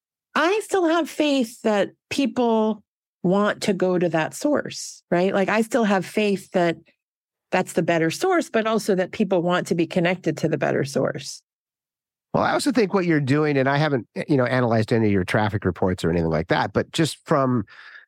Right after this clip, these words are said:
Speaker 2: my you know, homework on what you guys are doing and what you mentioned earlier, which is, you know, local news is, has a very targeted audience. And I think you're doing the same thing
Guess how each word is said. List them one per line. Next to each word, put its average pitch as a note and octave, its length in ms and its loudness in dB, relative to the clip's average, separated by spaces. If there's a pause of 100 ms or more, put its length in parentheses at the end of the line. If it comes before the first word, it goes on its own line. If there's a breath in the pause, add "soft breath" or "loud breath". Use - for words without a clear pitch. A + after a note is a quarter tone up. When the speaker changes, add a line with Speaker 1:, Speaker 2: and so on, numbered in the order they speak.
Speaker 2:
my A#2+ 320 0 (380)
you A#2+ 100 2
know, A2 100 2
homework A2 580 0 (100)
on A#2 120 2
what G#2+ 100 2
you A2 100 2
guys G#2+ 220 0
are G#2+ 60 2
doing C#3+ 380 2 (180)
and F3+ 400 2
what D3+ 160 0
you D3 80 2
mentioned C3 340 0
earlier, G3 440 2
which B2 200 0
is, C#3+ 360 0 (420)
you F3+ 80 4
know, E3 100 2
local F#3 360 2
news C#3+ 460 2
is, C3+ 400 0 (360)
has C#3+ 100 2
a D3 60 2
very C#3+ 180 2
targeted B2 480 0
audience. - 460 -2 (480 loud breath)
And C#3+ 100 4
I D3+ 60 2
think G#3 160 0
you're B3 80 2
doing A3+ 200 2
the F3 60 4
same D3 300 2
thing A#2 500 0